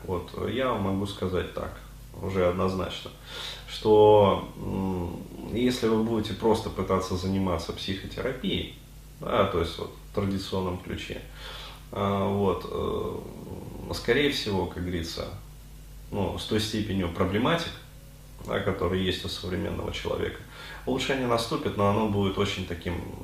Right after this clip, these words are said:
ну, как сказать, неявным, да, не глобальным. А, вот, почему? Потому что современному человеку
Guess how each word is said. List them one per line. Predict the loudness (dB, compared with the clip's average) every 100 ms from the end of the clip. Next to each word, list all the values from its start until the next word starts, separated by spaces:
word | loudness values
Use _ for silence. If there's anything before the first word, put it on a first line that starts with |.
| -10 -8
ну, | -2 -2 -2 -4 -12 -16 -16
как | -12
сказать, | -8 -8 -10 -8
неявным, | -6 -4 -4 -4 -4 -4 -8 -14 -16 -20 -20 -20 -18 -18 -14 -8 2
да, | 4 6 4
не | 4
глобальным. | 6 6 4 0 -4 -10 -14 -16 -14 -16 -6
А, | 2 6 8 10
вот, | 10 8 6
почему? | 0 2 2 0
Потому | 2 2 2
что | 4 6 6 4
современному | 0 0 2 2 2 0 -2
человеку | -2 0 0 -2